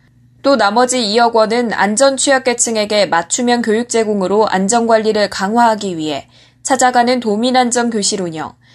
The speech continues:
어린이 등 취약계층 교통안전교육, 화재 취약계층 소방안전교육 사업을 추진합니다. 경남도는 신종 코로나 바이러스 감염증의 영향으로 수개월 동안 안전교육을 실시하지 못하는 등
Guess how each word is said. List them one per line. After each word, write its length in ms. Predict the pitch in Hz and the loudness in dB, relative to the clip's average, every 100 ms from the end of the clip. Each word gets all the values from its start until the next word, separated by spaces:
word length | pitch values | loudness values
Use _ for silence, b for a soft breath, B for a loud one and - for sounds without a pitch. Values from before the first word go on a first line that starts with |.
| b - | b 0
어린이 420 | 202 233 240 226 | 2 2 0 0
등 180 | 254 254 | 0 0
취약계층 640 | 311 294 294 262 - 247 | 2 2 2 -2 -2 -4
교통안전교육, 1000 | 208 190 247 226 208 202 190 165 151 156 b b b b | -4 -2 0 0 0 -2 -4 -4 -4 -8 b b b b
화재 340 | - 269 277 | 0 2 2
취약계층 720 | 269 302 285 277 254 - 262 | 2 0 0 0 -2 -2 -4
소방안전교육 960 | 254 311 302 285 269 254 254 240 214 208 | -4 -2 0 2 0 0 0 0 -2 -2
사업을 440 | - 190 165 196 240 | -4 -4 -4 -6 -6
추진합니다. 840 | - - 226 170 151 143 - - _ _ _ _ _ - | -6 -4 -4 -6 -6 -6 -6 -10 _ _ _ _ _ -4
경남도는 640 | 226 247 277 277 269 294 | 2 2 2 2 2 0
신종 440 | 269 330 311 311 311 | 0 -2 -2 -2 -2
코로나 360 | 339 339 302 | 0 2 2
바이러스 440 | 285 269 262 247 240 | 4 2 2 -2 -2
감염증의 680 | 208 208 233 233 220 214 | -2 0 -2 -2 -4 -2
영향으로 680 | 170 175 196 185 160 165 131 b b | -2 -2 -4 -6 -6 -6 -8 b b
수개월 500 | - 247 254 240 233 | -4 0 2 2 0
동안 300 | 214 233 226 | 0 0 2
안전교육을 720 | 180 196 262 254 247 240 233 | 0 0 0 2 0 2 0
실시하지 540 | 226 302 - 277 254 240 | 2 0 2 2 2 -2
못하는 500 | 175 - 202 175 160 | -4 -4 -4 -4 -4
등 240 | 180 | -6